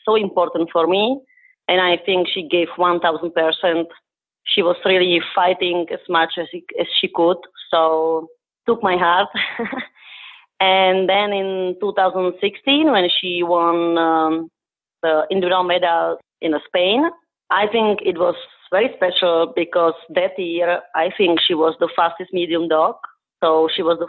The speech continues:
fastest one, and even with the two clean runs. So I was very proud. And of course, this year, this year, the, um, individual agility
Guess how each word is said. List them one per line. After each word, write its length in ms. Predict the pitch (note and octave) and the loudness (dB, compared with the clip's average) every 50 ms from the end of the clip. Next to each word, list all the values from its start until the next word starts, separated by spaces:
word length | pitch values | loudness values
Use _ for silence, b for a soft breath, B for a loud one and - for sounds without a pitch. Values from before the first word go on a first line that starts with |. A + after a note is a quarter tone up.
| - | -2
fastest 340 | - F3 F3+ F3+ A3+ A3+ - F#3 | -2 -2 0 0 -2 -2 0 0
one, 340 | F#3+ F3+ F3 F3 F3+ F#3 - - | 2 2 2 2 0 -2 -2 -4
and 140 | E3 D#3+ E3 | -4 -2 -2
even 280 | E3 E3+ E3 E3 D#3+ | -2 0 0 0 -2
with 120 | D#3 D#3+ D#3+ | -2 -2 -2
the 80 | D#3+ E3 - - | -2 -4 -2 -4
two 140 | F#3 E3+ - | -4 -4 -2
clean 180 | - F3+ E3 D#3 | 0 0 2 2
runs. 300 | D#3+ E3+ F3+ G3+ A#3+ A#3+ - - _ _ _ _ | 2 2 0 0 -2 -6 -12 -20 _ _ _ _
So 280 | - D3+ D3+ D3+ D3 | -2 -2 0 2 2
I 140 | D3 D#3+ D#3+ | 2 2 2
was 140 | D3+ D#3 D#3 - - - - | 0 -2 -6 -8 -14 -8 -4
very 200 | D3+ D#3+ F3+ F3+ | -2 -2 -2 -2
proud. 400 | - D#3+ D#3 D#3 E3+ G#3 A3 - - _ _ _ _ _ - | 0 0 2 2 2 0 -2 -6 -14 _ _ _ _ _ -2
And 160 | G3 G#3 B3 | 0 0 0
of 60 | A#3+ - - | -2 -2 0
course, 320 | G3+ G3+ G3 G3 G#3 G3+ - - | 0 2 2 2 0 0 -4 -10
this 120 | - F#3 - - | -16 -16 -16 -14
year, 480 | - F#3 F3+ F#3 G3 G3+ G3+ G#3 G#3+ G#3+ - - - F4 - | -12 -6 -4 -2 0 2 2 2 0 -2 -6 -12 -16 -14 -12
this 140 | E3+ F3+ F3 - G#3+ | -12 -12 -10 -8 -4
year, 280 | G#3 A3 A#3 B3+ B3 G#3 | -2 0 0 0 0 0
the, 80 | E3+ E3 | 2 2
um, 540 | E3 D#3+ D#3+ D#3+ D#3+ D#3+ D#3 D#3 E3 D#3+ - _ _ _ _ _ | 4 4 4 4 4 2 2 0 -2 -6 -8 _ _ _ _ _
individual 640 | - G3 F#3+ F#3 G3 F#3 F#3+ F#3 F#3 F3+ F3+ F3 F3 - | -4 -2 0 0 2 2 2 2 2 2 2 2 0 -2
agility 380 | F#3 F3 F3+ F#3+ F#3 F3+ F#3 | -4 -4 -2 -4 -4 -4 -4